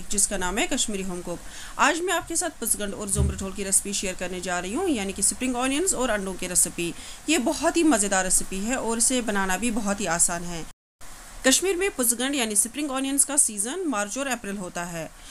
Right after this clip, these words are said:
तो चलिए इसे बनाना स्टार्ट करते हैं। तो यहाँ पे हमने पाँच अंडे लिए हैं जिनको हमने बॉयल करके रखा है और हमने आधा केजी स्प्रिंग ऑनियंस यानी कि पुसगंड लिए हैं। तो मैं आपको दिखाती हूँ कि इनको कैसे साफ़ किया जाता है। इनका जो रूट है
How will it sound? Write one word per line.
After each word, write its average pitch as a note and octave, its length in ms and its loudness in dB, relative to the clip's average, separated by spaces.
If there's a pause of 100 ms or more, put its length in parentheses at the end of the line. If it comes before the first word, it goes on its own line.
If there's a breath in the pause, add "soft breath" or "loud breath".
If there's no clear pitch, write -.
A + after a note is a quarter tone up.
(140 loud breath)
तो F#4+ 100 0
चलिए A#3 280 2
इसे A3 200 4
बनाना A3+ 300 2
स्टार्ट G3 300 2
करते F3 300 -8
हैं। F3 260 -10
तो F3+ 140 -12
यहाँ A3 260 -4
पे F4 100 -4
हमने D#4 240 0
पाँच A3+ 300 2
अंडे F#3+ 220 -2
लिए G#3 240 -2
हैं A3+ 140 -2
जिनको G3 240 -4
हमने G3+ 200 -2
बॉयल F#3+ 220 -2
करके F#3 300 -4
रखा F#3 260 -6
है A3+ 160 -2
और A3 160 -4 (120)
हमने B3+ 260 2 (100)
आधा G3+ 220 6
केजी G3 340 0
स्प्रिंग F#3+ 360 0
ऑनियंस F3 300 0
यानी F3+ 140 -2
कि C4+ 140 -2
पुसगंड F3 400 0
लिए E3+ 220 -4
हैं। E3 200 -4 (480 loud breath)
तो C4+ 80 2
मैं C#4+ 100 6
आपको D#4 200 2
दिखाती G#3 340 0
हूँ G#3 140 0
कि C4+ 160 -2
इनको A3 300 -2
कैसे F#3+ 260 0
साफ़ D#3+ 260 0
किया F3 180 -4
जाता E3 280 -4
है। D#3+ 240 -6 (400 loud breath)
इनका C4+ 200 6
जो E4+ 140 2
रूट C4 280 2
है C4+ 140 2